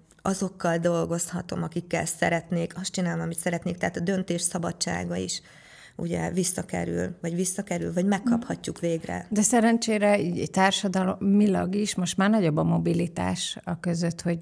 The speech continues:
Speaker 2: mik lehetünk, mert hogy sok minden lehetünk, nem egy dolog életünk végéig, mint ahogy mondjuk, nem tudom, a nagyszüleink generációjában, hanem ez azért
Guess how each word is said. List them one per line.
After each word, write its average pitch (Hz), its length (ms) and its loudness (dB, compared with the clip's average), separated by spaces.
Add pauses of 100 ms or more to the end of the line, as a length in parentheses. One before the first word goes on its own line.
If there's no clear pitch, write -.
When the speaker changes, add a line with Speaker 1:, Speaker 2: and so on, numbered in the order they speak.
Speaker 2:
mik 185 220 4
lehetünk, 160 760 0
mert 165 140 0
hogy 175 140 -2
sok - 220 -4
minden 151 360 2
lehetünk, 160 400 2
nem 220 140 4
egy 165 220 0
dolog 156 560 -2
életünk 160 540 -2
végéig, 165 400 0
mint 165 200 -2
ahogy 156 200 -2
mondjuk, 165 380 -2
nem 160 160 -2
tudom, 147 180 -4
a 151 60 -2
nagyszüleink 175 640 0
generációjában, 190 1120 -2
hanem 196 280 0
ez 196 140 -2
azért 190 340 -2